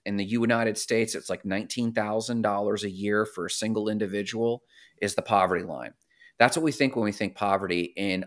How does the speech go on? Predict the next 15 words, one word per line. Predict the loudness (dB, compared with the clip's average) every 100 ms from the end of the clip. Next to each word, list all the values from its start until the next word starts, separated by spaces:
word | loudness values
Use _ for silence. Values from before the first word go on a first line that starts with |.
| 0
underdeveloped, | 2 2 2 0 0 2 2 0 -2
very | 4 6 6
desperate | 4 4 4 0 -6 -4
situations | -4 -4 -2 -2 0 -2 -4
out | -6 -6 -6
there. | -6 -6 -10 -20 -20 -20 _ -2
And | 2
they | 4
said, | 4 2 6
"No, | 10 10 10 6 2 -18 _ _ _
poverty | 0 6 6 6 6 4 2 0
is | 0 2
a | 0
time | -2 -8 0 4 4
measurement. | 4 0 -2 -8 -10